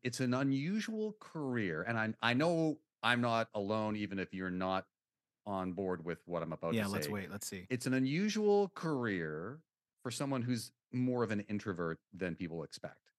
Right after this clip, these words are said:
Speaker 1: right? And
Speaker 2: Yes.
Speaker 1: so when you look at, A, going on stage as a stand-up comedian, but even as both of you,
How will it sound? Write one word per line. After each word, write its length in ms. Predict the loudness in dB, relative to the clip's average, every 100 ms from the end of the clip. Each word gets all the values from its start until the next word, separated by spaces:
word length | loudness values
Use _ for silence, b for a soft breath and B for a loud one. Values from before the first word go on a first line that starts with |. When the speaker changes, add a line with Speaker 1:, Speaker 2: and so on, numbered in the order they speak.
| 2
Speaker 1:
right? 140 | 6
And 180 | 8 8
Speaker 2:
Yes. 100 | 6
Speaker 1:
so 180 | 6 6
when 220 | 4 0
you 100 | 2
look 240 | 2 2
at, 260 | 2 2 0 _ _
A, 240 | 4 4 4
going 280 | 2 0 -2
on 140 | -4
stage 340 | 0 0 0
as 120 | -2 -6
a 40 |
stand-up 340 | -4 -2 -2 -4
comedian, 480 | -4 -2 0 -2 -2
but 120 | -2
even 240 | -2 -2
as 220 | -4 -6 -12
both 260 | -4 -4 -2
of 120 | -6
you, 220 | -4 -6